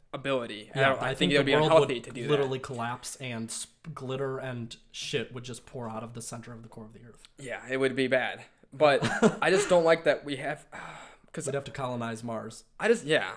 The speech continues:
Speaker 1: I just don't like that it has to be so dehumanized. Like,
Speaker 2: Mm.
Speaker 1: <sighs> I don't know what I'm trying to say. I don't know. I just wish
Speaker 2: No, I, I think
Speaker 1: I,
Speaker 2: you've said it.
Speaker 1: I know, and it, it, as, as
Speaker 2: I don't think
Speaker 1: fucking
Speaker 2: anybody likes it.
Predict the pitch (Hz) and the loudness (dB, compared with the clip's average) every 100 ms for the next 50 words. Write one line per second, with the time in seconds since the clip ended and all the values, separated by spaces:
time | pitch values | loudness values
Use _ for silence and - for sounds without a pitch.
0 | - - 185 226 220 202 185 180 165 127 | -10 0 2 4 4 6 6 6 2 4
1 | 156 160 - - 139 139 131 127 - 160 | 4 4 4 -4 0 0 0 -2 2 8
2 | 156 147 131 113 113 110 101 95 - 135 | 8 8 2 -8 -8 -8 -8 -10 -2 -2
3 | 123 - - - _ _ 151 151 127 - | -2 -8 -20 -20 _ _ -2 -2 -2 -8
4 | - - _ _ - - - - - - | -20 -20 _ _ -16 -12 -12 -12 -14 -2
5 | 147 143 135 123 120 117 - 139 120 113 | 2 4 4 4 2 -6 -4 -2 -2 -4
6 | 131 117 117 - _ _ _ _ _ _ | -4 -4 -4 -10 _ _ _ _ _ _
7 | _ _ _ 139 127 123 202 202 190 240 | _ _ _ -2 0 2 2 4 4 6
8 | 170 143 147 180 165 156 - 214 214 - | 4 4 0 0 0 0 2 2 2 -8
9 | - - - - 233 180 123 180 190 185 | -18 -20 -20 2 4 6 4 0 -2 -2
10 | 202 - - 175 160 - - - 170 135 | -4 -4 -8 -6 -6 -8 -12 2 2 2
11 | - - - 139 _ _ - 156 214 202 | -2 -6 -10 -20 _ _ -4 0 4 6
12 | 160 156 135 123 120 113 - 101 | 6 6 4 0 -2 -4 -8 -14